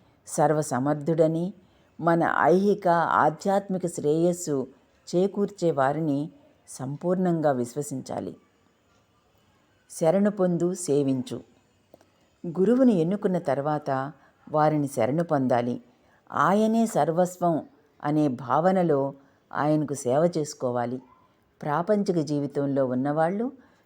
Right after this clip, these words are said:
తమ బాధ్యతలను గురుసేవగా భావించాలి. ఆయన వాటిని తమకే అప్పగించిన బాధ్యతలుగా,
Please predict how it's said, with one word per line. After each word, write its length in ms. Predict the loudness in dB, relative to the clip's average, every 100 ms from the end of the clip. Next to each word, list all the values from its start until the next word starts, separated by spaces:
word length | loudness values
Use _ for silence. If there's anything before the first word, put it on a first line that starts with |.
| _ 2
తమ 140 | 2
బాధ్యతలను 1000 | 4 4 4 2 -2 0 0 0 -4 -6 -16 _ -14
గురుసేవగా 720 | -4 0 0 2 2 2 4
భావించాలి. 840 | 2 2 -2 -2 -2 -2 -2 -4 -8 _ _ _ _ _ -2
ఆయన 380 | 0 2 2
వాటిని 600 | 2 2 0 -2 -2 -4 -6 _ _ _
తమకే 420 | -6 -4 0 4 4
అప్పగించిన 600 | 2 0 0 -2 -2 -2
బాధ్యతలుగా, 920 | 2 0 0 -4 -2 -2 0 0 -2